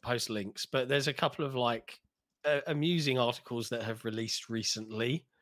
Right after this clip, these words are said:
that have some interesting framing of this topic, right? So, you know, we're joking about Hellblade two being lined up about the,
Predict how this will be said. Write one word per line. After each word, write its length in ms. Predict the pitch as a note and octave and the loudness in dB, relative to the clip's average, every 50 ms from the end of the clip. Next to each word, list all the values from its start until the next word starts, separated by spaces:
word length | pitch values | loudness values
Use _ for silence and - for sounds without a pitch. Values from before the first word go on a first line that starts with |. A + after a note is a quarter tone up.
| _ _ _ _ _ _ _ _ - | _ _ _ _ _ _ _ _ -2
that 100 | B2 A2 | 0 2
have 180 | G#2 A#2+ A2+ - | 4 2 2 2
some 440 | - - A#2+ A#2 A2+ A2 A2 G#2+ - _ _ _ _ _ _ _ _ _ _ _ _ _ _ _ _ _ | 0 -2 0 0 0 -2 -4 -6 -8 _ _ _ _ _ _ _ _ _ _ _ _ _ _ _ _ _
interesting 800 | - D#3 D3 C3+ - - C#3+ C3 - - B2+ A#2+ A#2+ A#2+ B2+ C3 - _ | 6 6 8 6 6 4 2 2 2 0 2 2 2 0 -2 -4 -8 _
framing 500 | - - - B2+ A#2+ A2+ G#2+ G#2 G2 G2+ | -6 2 4 4 4 4 2 0 0 -2
of 160 | G2+ F#2+ - | -4 -6 -4
this 200 | - G2+ F#2+ - | -6 -6 -6 -4
topic, 440 | - G#2+ G#2 - - G#2 F#2+ - - | -2 -2 -4 -2 -4 -8 -10 -6 -4
right? 280 | G#2 G#2+ A2 A2+ - - | -2 0 0 0 -2 -4
So, 40 | - A#2+ | -4 -2
you 20 | A2 | 0
know, 120 | A2+ A2+ A2 - - - - - - - _ _ | 0 0 -2 -6 -12 -20 -20 -20 -20 -20 _ _
we're 100 | C#3+ C#3+ | 2 4
joking 380 | C3+ D#3+ D3 C#3 - C#3 B2+ | 8 8 8 8 6 2 0
about 220 | B2 B2 B2+ A#2+ A#2 | 2 2 0 0 2
Hellblade 420 | A2 A#2 A#2+ A2+ - A#2 A2+ G#2+ - | 0 0 0 0 -2 -4 -4 -4 -4
two 380 | - A#2+ A#2+ A#2 A2+ A#2 A#2+ - _ _ _ G#3+ | -2 0 0 0 0 -2 -4 -6 _ _ _ -2
being 220 | F#3+ C3+ A#2+ A2 A2 | 0 2 2 2 2
lined 360 | G#2+ A2 G#2+ G#2+ G#2+ G2+ G2 | 2 2 2 2 2 0 0
up 200 | G2+ G2 - - | 0 0 -2 -4
about 440 | G2+ F#2 G#2 G2 F#2 G2+ A2+ A2 G#2 | -6 -4 -2 -2 -2 -4 -6 -8 -8
the, 340 | G#2 G#2 F#2+ F#2+ F#2 F#2+ | -6 -6 -6 -6 -8 -10